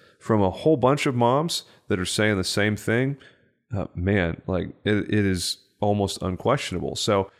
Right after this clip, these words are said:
whatever your group opportunity looks like, whatever you're trying to, to do with social, and that goes back to the sales and marketing conversation where figuring out what your niche is,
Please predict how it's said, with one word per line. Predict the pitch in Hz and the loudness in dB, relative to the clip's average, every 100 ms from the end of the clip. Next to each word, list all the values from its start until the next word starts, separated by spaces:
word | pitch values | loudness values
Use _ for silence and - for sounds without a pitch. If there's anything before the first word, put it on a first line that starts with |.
| _ _ | _ _
whatever | - 156 202 285 | 2 4 4 4
your | 262 175 | 6 4
group | 123 110 120 127 | 4 2 4 4
opportunity | - 120 117 104 - 104 95 | 2 -2 0 -2 0 2 2
looks | 87 92 90 - | 2 0 0 -2
like, | 73 67 | -2 -2
whatever | 107 110 135 180 | 0 2 2 2
you're | 170 | 0
trying | 107 123 117 110 | 0 0 2 2
to, | 104 98 95 - - - _ - | 2 0 0 -4 -20 -20 _ -8
to | 98 | -6
do | 90 110 127 101 92 - | 0 4 6 6 4 0
with | 104 107 101 - _ _ | 2 2 2 -6 _ _
social, | - - 107 98 90 92 | -6 2 2 2 -2 0
and | 98 | 0
that | 107 | 0
goes | 107 107 85 | 2 0 2
back | 98 98 92 | 0 0 -2
to | - 95 92 90 _ _ | -2 0 0 -2 _ _
the | 87 | -8
sales | - 98 | 0 0
and | 87 | 0
marketing | 98 92 90 | -2 -2 -4
conversation | 95 90 87 92 87 - | -2 -2 -2 -2 -2 -2
where | 92 87 - - | -2 -2 -6 -20
figuring | _ - 113 104 | _ 0 2 2
out | 95 95 | 0 -2
what | 104 117 - | 2 0 2
your | 104 98 | 0 0
niche | 98 98 95 - | 0 0 -2 -2
is, | 117 101 82 | 2 2 2